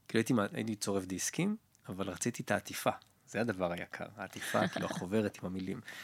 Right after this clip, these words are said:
אז הייתי מדפיס מהאינטרנט תמונות של דיוויד בואי וכזה, ואז <laughs> גם גוזר אותם גם כן. ואני חושב ששם התחילה איזושהי עבודה של מגזרות נייר עדינות כאלה, כי יש את הפס בצד של הדיסק, וגם לא תמיד יש לך את התמונה בגודל המלא, אז דברים כאלה.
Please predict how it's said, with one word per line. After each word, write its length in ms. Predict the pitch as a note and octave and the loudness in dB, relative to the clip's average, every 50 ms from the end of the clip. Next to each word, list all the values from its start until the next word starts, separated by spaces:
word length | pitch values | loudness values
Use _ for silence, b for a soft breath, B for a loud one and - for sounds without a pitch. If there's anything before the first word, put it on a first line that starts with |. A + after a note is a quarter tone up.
| B B - | B B -6
אז 140 | - G2+ G2+ | -2 0 2
הייתי 180 | A2+ A#2 - | 2 6 6
מדפיס 460 | C#3 A#2 A2 A2+ - - C#3+ C#3 - - | 8 6 6 6 6 6 6 6 8 8
מהאינטרנט 480 | A#2+ A2+ A#2+ B2+ B2 B2+ A2+ G#2+ G#2+ | 8 8 8 8 6 6 6 6 4
תמונות 340 | - - G#2+ G#2+ A2+ A2+ - | 2 2 4 4 4 4 2
של 120 | - A2+ | 0 -2
דיוויד 340 | G#2 A2 A#2 A2+ A#2 A#2 A2 | 0 0 0 0 0 -2 -2
בואי 360 | G#2 G#2+ A2+ A2+ A#2 A2+ A#2 A2+ | 0 2 2 2 2 0 -2 -4
וכזה, 320 | A2 - - A#2+ A2+ D#3+ G3 | -4 -4 0 0 0 0 0
ואז 200 | F3+ C3 B2+ B2 | 0 0 2 4
<laughs> 80 | B2 - - - | 4 4 6 8
גם 100 | G#3 F3+ | 8 8
גוזר 380 | C#3+ B2+ A#2+ A2 A2 A#2 A#2+ A#2 | 8 8 6 6 6 6 6 6
אותם 320 | A#2 B2 - - G2+ G2+ | 6 4 2 2 2 2
גם 220 | G2 G2 G2 G2 A2 | 4 2 0 0 0
כן. 240 | - - D#3 F#3+ G#3 G#3 B B B B B B B B B B - | 0 0 2 2 0 -2 B B B B B B B B B B 0
ואני 220 | G#2+ G#2+ G#2 G#2 | 2 2 2 2
חושב 280 | - - G#2 - G#3 A#3+ | 2 2 4 6 6 6
ששם 420 | - - - - - F3+ G3+ G3 | 4 4 6 8 8 8 8 8
התחילה 320 | D3 - - - D3+ C3+ | 6 4 4 4 6 8
איזושהי 260 | C3 C3 B2 - - A#2+ | 8 6 6 6 4 4
עבודה 320 | G#2+ A2 A2+ A2 B2 B2 | 4 4 6 6 6 6
של 160 | - - A#2+ A2 A2 - | 6 2 0 0 0 2
מגזרות 680 | A#2+ A2 G#2 G2 G2 F#2 F#2+ G2 G2 A#2 B2+ - - | 4 4 4 4 4 4 4 4 4 4 2 2 4
נייר 440 | A2+ G#2 G#2 A2 A2+ A2+ G#2+ G#2 G#2 - _ _ - | 4 4 6 6 4 4 2 0 -4 -8 _ _ -4
עדינות 420 | G#2 F2+ F#2+ G2 G2 G#2 A2+ - | -4 0 2 2 4 4 2 2
כאלה, 260 | - - G#2+ F2+ - | 0 -2 -2 -2 -2
כי 140 | - - G#2 | -4 -2 -2
יש 80 | G2 - | -2 -2
את 60 | - | -2
הפס 320 | - - - G#2+ G#2 - | -2 2 2 2 2 2
בצד 460 | G#2+ G2 - - - - G2+ G2+ F#2+ | -2 -2 -2 -2 0 2 2 0 0
של 140 | - - - | -2 -4 -4
הדיסק, 540 | G2 F#2 - G2+ G2 F#2+ - - - - - - _ _ - | -4 -4 -2 -4 -2 -2 -2 -2 -2 -4 -10 -20 _ _ -8
וגם 200 | - G2 G#2 G2+ | -6 -2 0 2
לא 60 | G#2+ A2 | 2 4
תמיד 220 | - B2 A2+ G#2+ | 4 4 4 4
יש 80 | G#2 - | 4 2
לך 80 | - | 2
את 60 | A#2 | 2
התמונה 300 | A2 G#2 - G#2+ G#2 G#2+ | 0 0 0 0 2 2
בגודל 340 | G2+ G2+ F#2+ G#2 G2 G#2+ G2 | 2 2 2 2 2 0 0
המלא, 280 | G2 G2 G2 F#2+ F#2+ F#2+ | 0 -2 -2 -2 -4 -4
אז 280 | F#2+ G2 G2+ F#2+ F2+ | -4 -4 -6 -8 -6
דברים 280 | F2+ F#2+ F#2+ G2 G2+ G2+ | -6 -4 -2 -2 -2 -4
כאלה. 360 | - - - G#2 G#2 F#2+ C#3+ | -6 -8 -8 -6 -6 -4 -4